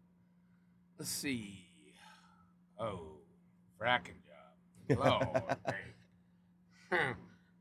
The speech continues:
Speaker 1: Man, you know, I was a tool hand.
Speaker 2: Right.
Speaker 1: So I'm up on the, the floor, and this is when, when they had skid,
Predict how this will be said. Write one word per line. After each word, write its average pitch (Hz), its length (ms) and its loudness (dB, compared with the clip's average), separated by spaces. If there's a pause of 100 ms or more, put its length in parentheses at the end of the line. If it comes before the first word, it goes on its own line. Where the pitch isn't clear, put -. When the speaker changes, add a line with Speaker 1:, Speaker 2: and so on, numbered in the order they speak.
(560)
Speaker 1:
Man, 139 400 0 (520)
you 147 100 -2
know, 139 80 2
I 123 40 4
was 127 140 -4
a 123 60 -4
tool 151 280 0
hand. 104 140 -4 (200)
Speaker 2:
Right. 107 320 8
Speaker 1:
So 123 420 -6 (540)
I'm 180 200 0
up 160 160 0
on 147 180 -2
the, 120 120 -8 (280)
the 131 80 -8
floor, 180 560 4
and 139 300 -4 (560)
this - 80 -8
is - 160 -12 (540)
when, 180 340 -6
when 190 140 0
they 220 80 2
had 180 200 2
skid, - 380 2